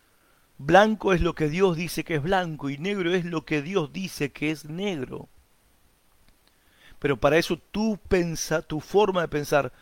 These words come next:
tiene que estar moldeada por la palabra de Dios. Eso va a demandar de vos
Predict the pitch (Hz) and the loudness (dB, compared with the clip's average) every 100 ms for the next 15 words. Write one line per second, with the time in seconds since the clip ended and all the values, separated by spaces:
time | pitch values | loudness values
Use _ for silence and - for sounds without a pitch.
0 | _ _ _ _ _ _ 156 151 143 156 | _ _ _ _ _ _ -2 0 2 2
1 | 156 147 143 143 135 143 156 165 143 123 | 2 0 0 -2 -4 0 2 4 2 -2
2 | 117 113 _ _ - _ _ _ _ _ | -6 -10 _ _ -20 _ _ _ _ _
3 | 165 165 156 139 131 135 143 143 127 135 | 2 2 2 2 2 2 0 2 0 0
4 | 139 131 339 208 175 147 135 131 135 147 | -2 -6 -4 -4 2 2 2 -2 0 2
5 | 143 123 127 160 170 | 2 0 -2 0 -2